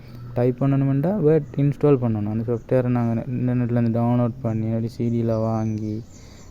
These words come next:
அதை கம்ப்யூட்டர்ல இன்ஸ்டால் பண்ணணும். அப்ப இன்ஸ்டால் பண்ணினா எங்களுக்கு லெட்டர் டைப் பண்ணலாம். அப்ப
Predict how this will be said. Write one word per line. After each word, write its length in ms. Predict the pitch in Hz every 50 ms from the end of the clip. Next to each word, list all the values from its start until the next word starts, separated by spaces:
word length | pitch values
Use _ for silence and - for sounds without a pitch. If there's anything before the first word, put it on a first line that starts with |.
| - -
அதை 120 | 123 123 135
கம்ப்யூட்டர்ல 560 | 135 139 139 135 135 127 131 123 123 135 151
இன்ஸ்டால் 280 | 156 147 - 143 131 117 -
பண்ணணும். 420 | 113 107 107 104 98 - - - - - - - - - - - - -
அப்ப 300 | 123 123 117 127 123 127
இன்ஸ்டால் 260 | 123 117 127 127 120 120
பண்ணினா 320 | - 113 110 107 110 123 143
எங்களுக்கு 260 | 156 156 147 139 135
லெட்டர் 340 | 135 135 127 120 123 123 117
டைப் 200 | - 113 117 -
பண்ணலாம். 380 | - 147 131 110 107 107 117 - - - - - - - - - - - - - - -
அப்ப 240 | - 113 107 - -